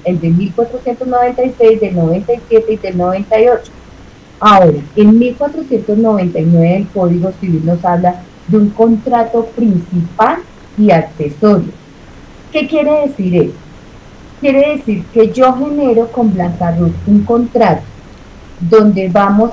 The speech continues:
a llegar a un acuerdo de que Blanca Ruth me arrienda una bodega y que esa bodega voy a tener yo el uso, el goce, más no la libre disposición, pero le voy a remunerar un valor,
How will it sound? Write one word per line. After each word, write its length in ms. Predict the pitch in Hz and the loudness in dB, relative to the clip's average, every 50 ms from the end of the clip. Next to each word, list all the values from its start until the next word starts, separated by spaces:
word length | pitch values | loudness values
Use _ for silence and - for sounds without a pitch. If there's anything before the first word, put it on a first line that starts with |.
| - - 240 | -4 -2 0
a 100 | 240 226 | 0 0
llegar 340 | 214 214 190 185 165 160 | 0 0 0 0 0 0
a 100 | 165 165 | 0 0
un 120 | 180 185 185 | -2 -2 -4
acuerdo 460 | 202 202 - - 214 196 170 165 185 | -6 -6 -2 0 0 0 0 -4 -6
de 80 | 185 185 | -8 -8
que 140 | - 190 | -8 -6
Blanca 360 | 170 165 165 160 160 - 160 160 | -4 -2 -2 -4 -4 -4 -4 -4
Ruth 200 | 165 180 185 180 | -2 -2 -2 0
me 180 | 190 208 208 | 0 0 0
arrienda 480 | 220 233 240 240 233 226 220 208 214 208 | 0 0 0 0 2 0 2 2 2 2
una 220 | 208 214 208 208 | 2 2 2 2
bodega 600 | 208 208 220 220 220 214 185 175 165 160 170 202 - - - - - - - - - - - - - | 2 4 4 4 4 4 2 2 0 0 -2 -2 -2 -8 -16 -20 -20 -20 -20 -20 -20 -20 -18 -6 0
y 140 | 269 254 - | 0 0 0
que 180 | - 226 196 | 2 -2 -2
esa 220 | 185 175 - 214 220 | -2 -2 -2 0 0
bodega 440 | 220 220 214 190 180 170 165 175 180 | 0 0 0 -2 -2 -2 -2 -2 -2
voy 220 | 180 185 185 190 | -2 -2 -2 -2
a 100 | 190 190 | -4 -2
tener 360 | - 202 190 180 160 151 - | -2 -4 -2 -2 -2 -2 -2
yo 180 | 170 170 156 - - - - | -2 -2 -2 -4 -4 -6 -2
el 280 | 175 175 175 185 208 | 0 0 0 0 0
uso, 400 | 240 269 277 269 - 359 403 427 440 - - - - - - - - - - - - - | 0 0 0 -2 -2 -6 -6 -6 -8 -12 -20 -20 -20 -20 -20 -20 -20 -20 -20 -20 -8 0
el 220 | 220 214 202 190 165 | 2 2 2 2 2
goce, 520 | 185 220 220 226 226 226 - 311 359 370 - - - | 4 4 6 6 4 2 0 -6 -8 -8 -10 -8 -4
más 240 | 202 196 190 190 202 | -2 0 0 2 2
no 160 | 180 175 175 | 2 2 4
la 160 | 175 170 175 | 4 4 2
libre 300 | 190 196 190 190 190 196 | 2 0 -4 -4 -4 -4
disposición, 800 | 202 202 - - 226 220 226 262 240 - - 262 233 233 233 - - | -4 -4 -2 -2 -2 -2 -2 -4 -6 -4 0 0 0 0 0 0 0
pero 240 | 247 233 214 202 196 | 2 2 2 2 0
le 140 | 185 175 | -2 -2
voy 240 | 170 165 170 170 165 | -2 0 -2 0 0
a 80 | 170 185 | -2 -2
remunerar 720 | - 196 208 214 220 233 233 240 240 233 233 226 226 226 - - - - - - - - | -2 0 0 0 2 2 2 2 2 2 2 2 0 -2 -4 -16 -20 -20 -20 -20 -10 0
un 260 | - 220 214 214 208 | 2 4 6 6 6
valor, 520 | 202 202 196 202 214 208 214 254 330 - | 4 4 2 2 2 2 4 2 2 0